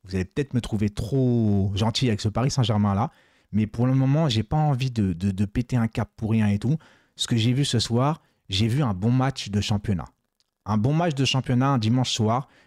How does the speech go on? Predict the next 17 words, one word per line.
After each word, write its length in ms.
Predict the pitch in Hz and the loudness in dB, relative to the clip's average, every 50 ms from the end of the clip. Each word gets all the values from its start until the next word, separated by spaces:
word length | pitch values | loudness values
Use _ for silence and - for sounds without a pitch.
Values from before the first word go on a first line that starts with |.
| _ | _
J'ai 180 | - 98 101 113 | -6 -2 0 0
vu 160 | 104 104 123 | 0 0 2
une 140 | 127 123 127 | 2 2 2
équipe 300 | 127 120 - - 123 120 | 2 0 -2 -2 -2 -2
rennaise 640 | 120 135 131 127 127 131 131 127 117 104 92 - - _ - | 0 0 0 2 2 2 2 2 0 -2 -4 -8 -12 _ -6
jouer 300 | 110 92 104 113 127 127 | -4 -2 0 2 2 2
les 100 | 127 127 | 2 0
coups 220 | - - 123 123 | 0 0 0 0
à 60 | 113 | 0
fond. 300 | 107 - - 107 107 127 135 | -2 -2 -2 -2 0 0 2
J'ai 120 | 107 104 | 2 2
vu 80 | 113 120 | 2 0
le 80 | 127 | 0
Paris 220 | 120 - 120 123 - | -2 -2 -2 -2 -2
Saint-Germain. 480 | - 135 117 101 120 113 123 131 135 131 - - - _ _ _ - 220 - _ _ - | -2 0 0 2 2 2 2 0 0 -2 -6 -14 -20 _ _ _ -16 -16 -16 _ _ -8
Aurait 200 | 107 104 110 123 | -4 -2 -2 -2
pu, 140 | 113 - - | -4 -6 -10